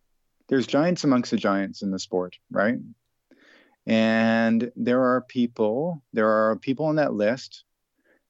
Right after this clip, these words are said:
that just know when you look to the right and the left and the right, you know that they're gonna be there at forty and fifty and sixty and seventy and eighty and ninety.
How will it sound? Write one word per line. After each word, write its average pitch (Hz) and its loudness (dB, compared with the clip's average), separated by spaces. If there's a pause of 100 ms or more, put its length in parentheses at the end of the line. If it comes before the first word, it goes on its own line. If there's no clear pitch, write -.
(240)
that 104 2 (280)
just 117 -4
know 113 4
when 104 2
you 104 0
look 117 -2
to - -12
the 113 0
right 98 2
and 110 -2
the 113 -2
left 113 0
and 117 2
the 104 -2
right, 92 2 (160)
you 110 2
know 107 4
that 101 -2
they're 104 0
gonna 107 0
be 104 0
there 101 2
at 117 -14
forty 87 -2
and 90 -8
fifty - -4
and 90 -8
sixty - -6
and 90 -8
seventy 87 -4
and 85 -6
eighty 95 -4
and 85 -4
ninety. 104 2